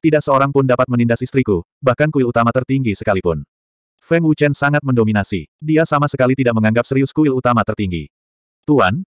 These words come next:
tolong ampuni nyawaku. Aku tidak tahu dia adalah istri pelindung agung." Chu Aotian memohon belas kasihan dalam ketakutan, dan terus bersujud. Chu Aotian tidak pernah menyangka bahwa seorang wanita alam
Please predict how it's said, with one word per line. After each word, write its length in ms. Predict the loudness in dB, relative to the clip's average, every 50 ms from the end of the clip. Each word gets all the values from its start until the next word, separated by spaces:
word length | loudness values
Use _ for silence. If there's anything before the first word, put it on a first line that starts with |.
| _ _
tolong 320 | 0 2 2 2 2 2 0
ampuni 320 | -2 0 0 0 2 2
nyawaku. 480 | 2 2 2 2 2 0 0 -2 -6 -6 _ _ _ _ -4
Aku 240 | -4 0 0 2
tidak 240 | 2 2 2 2 2
tahu 240 | 2 4 4 2 2
dia 240 | 2 0 0 2 2
adalah 160 | 0 0 0
istri 240 | -4 -4 -2 -2 -2
pelindung 320 | 0 0 0 0 0 0
agung." 400 | 0 -2 -2 -2 -4 -6 -6 -12 _ _ _ _ _
Chu 160 | 0 2 4
Aotian 320 | 4 4 4 4 2 2 2
memohon 320 | 2 2 2 2 2 2
belas 240 | 2 2 0 0 0
kasihan 240 | -2 -2 0 0 0
dalam 240 | 2 2 2 2
ketakutan, 480 | 0 0 0 0 0 0 0 0 -2 -2 -6 _ _
dan 160 | -2 0 0 0 0
terus 240 | 0 -2 -2 -2 -2
bersujud. 400 | -6 -4 -4 -4 -4 -4 -6 -6 _ _ _ _ _ _ _ _ _ _ _ _ _ _ _ _ _ _ _ _ _ _
Chu 160 | 0 2 2
Aotian 320 | 2 2 2 2 0 0 0
tidak 160 | 0 -2 0
pernah 240 | 0 0 0 0 0
menyangka 320 | 0 0 0 0 0 0
bahwa 160 | 0 2 0
seorang 320 | 0 0 0 0 0 2 2
wanita 320 | 2 0 0 0 0 0
alam 160 | 0 0 0